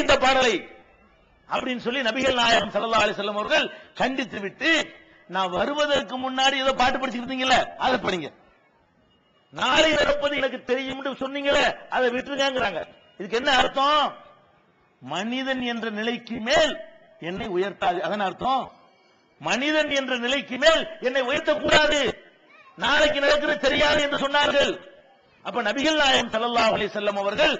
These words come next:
இதை திருமறை குர்ஆனில் அல்லாஹ் கட்டளையிடுறான் பல வசனங்கள்ல. எப்படி சொல்றான்? "குல், நபியே நீங்கள் சொல்லிவிட வேண்டும், மக்கள்கிட்ட போய் சொல்ல வேண்டும்." என்ன சொல்லணும்? "லா அலமுல் கைப், மறைவானது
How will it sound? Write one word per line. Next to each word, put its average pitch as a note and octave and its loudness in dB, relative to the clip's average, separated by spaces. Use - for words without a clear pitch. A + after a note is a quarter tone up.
இதை A3 -4
திருமறை C4+ 0
குர்ஆனில் A#3 0
அல்லாஹ் G#3 -4
கட்டளையிடுறான் G3 -4
பல G#3+ 0
வசனங்கள்ல. A3+ -6
எப்படி A#3+ -10
சொல்றான்? B3+ 2
"குல், D#4 2
நபியே G#3 -4
நீங்கள் F#3 -8
சொல்லிவிட G3 -2
வேண்டும், E3 -4
மக்கள்கிட்ட A#3 -2
போய் A3+ -2
சொல்ல C4 0
வேண்டும்." C4+ 2
என்ன C4+ -4
சொல்லணும்? D4 2
"லா A3 2
அலமுல் A3 0
கைப், F3+ 0
மறைவானது A#3+ -2